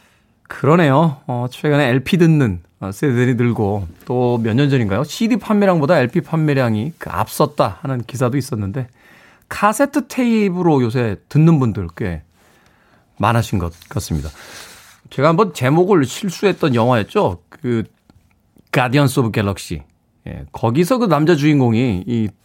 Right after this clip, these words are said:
소위 워크맨이라고 하는 그 옛날 카세트 플레이어, 이 포터블 카세트 플레이어를 가지고 음악을 듣는데 저도 찾아보면 어디 있을 거예요. 어, 모처럼 카세트 테이프로 음악을 한번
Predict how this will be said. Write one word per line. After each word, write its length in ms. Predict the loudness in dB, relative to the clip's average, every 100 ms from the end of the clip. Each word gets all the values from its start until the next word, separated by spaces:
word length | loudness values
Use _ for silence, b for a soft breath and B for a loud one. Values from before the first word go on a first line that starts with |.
| b b b b
소위 220 | -2 2
워크맨이라고 800 | 2 2 2 2 4 4 0 -2
하는 340 | -4 -6 -8 -12 _ -20 -20 -12
그 240 | -10 -6
옛날 480 | 0 2 4 4 2 -2
카세트 380 | -2 -2 -4
플레이어, 360 | -4 -4 -4 -6 -12
이 40 |
포터블 380 | -4 -2 2 0
카세트 380 | 0 -2 -4 -6
플레이어를 440 | -4 0 2 0
가지고 420 | -2 -4 -8 -10 _ b b b b b -2
음악을 260 | 0 0
듣는데 460 | -2 -4 -2 -2 -6 -8 B B B B B B B B B _ _ -16
저도 260 | -6 -6
찾아보면 460 | -4 -2 2 4 2
어디 220 | 2 2
있을 240 | 0 -2 -6
거예요. 480 | -2 0 0 -2 -8 _
어, 240 | -14 -12 -10
모처럼 380 | -10 -6 -6 -6
카세트 480 | -8 -4 -2 -2 -6
테이프로 420 | -4 -2 0 0
음악을 220 | 0 0
한번 260 | -2 -4 -6